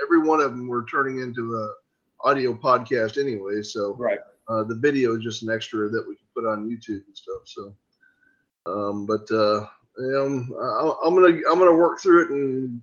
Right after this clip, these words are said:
Speaker 1: get it right one of these days
Speaker 2: <laughs>
Speaker 1: for sure. Just trying to figure out why. I looked at everything. Look, it looked like it was recording, video's recording, but I don't know why it says audio only. I'll, I'll find out once we're done here, um, if, if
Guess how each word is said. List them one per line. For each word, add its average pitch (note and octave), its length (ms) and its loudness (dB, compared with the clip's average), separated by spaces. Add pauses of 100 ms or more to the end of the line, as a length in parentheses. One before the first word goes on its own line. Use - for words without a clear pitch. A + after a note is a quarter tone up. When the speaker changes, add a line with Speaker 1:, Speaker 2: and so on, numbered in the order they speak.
Speaker 1:
get D3+ 120 -2
it C3+ 60 4
right C3+ 320 4 (100)
one C#3+ 180 -4
of A#2+ 60 -4
these A2+ 160 -6
days A#2 480 -4 (120)
Speaker 2:
<laughs> C#3 120 -14
Speaker 1:
for E3 160 -4
sure. G#2 420 -12 (480)
Just A#2 120 -20
trying A#2+ 220 -12
to - 20 -16
figure B2 300 -4
out G2+ 80 -6
why. A#2 460 -2 (800)
I B2+ 60 -2
looked D3 240 2
at B2+ 80 -2
everything. D3 500 4
Look, C#3 160 -2 (100)
it A#2+ 100 -4
looked C#3 260 -4
like C#3 160 2
it C3+ 40 0
was B2 120 0
recording, C#3+ 640 -6
video's C#3 320 -2
recording, C#3 640 -8
but A#2 80 -6
I G#2 40 -6 (160)
don't - 80 -12
know C3 80 -12
why C3 120 -2
it A2+ 80 -8
says B2+ 220 -8
audio B2+ 360 2
only. B2+ 160 -6
I'll, B2+ 200 -4 (100)
I'll C3 140 -6
find D3 240 4
out C3 180 6
once B2 220 -8
we're A#2 80 -8
done C3 260 -4
here, A2 300 -10 (260)
um, G#2+ 180 -14 (600)
if, G#2 240 -6
if G#2+ 100 -6